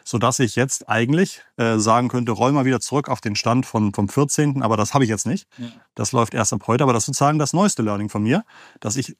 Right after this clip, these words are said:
Speaker 1: auch meine Skills versioniere, weil kein Mensch weiß, warum Pi gedacht hat, ich muss das Skill nochmal editieren.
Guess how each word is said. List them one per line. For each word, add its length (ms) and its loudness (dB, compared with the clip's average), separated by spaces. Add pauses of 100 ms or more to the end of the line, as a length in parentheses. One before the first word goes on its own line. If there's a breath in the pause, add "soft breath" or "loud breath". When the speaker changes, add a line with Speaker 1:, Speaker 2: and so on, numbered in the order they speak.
Speaker 1:
auch 240 2
meine 260 0
Skills 640 0
versioniere, 840 0 (380 soft breath)
weil 380 0 (960)
kein 180 0
Mensch 240 2
weiß, 280 -2
warum 220 -2
Pi 220 0
gedacht 320 -2
hat, 300 -2
ich 100 -8
muss 140 2
das 160 0
Skill 160 -2
nochmal 200 0
editieren. 360 0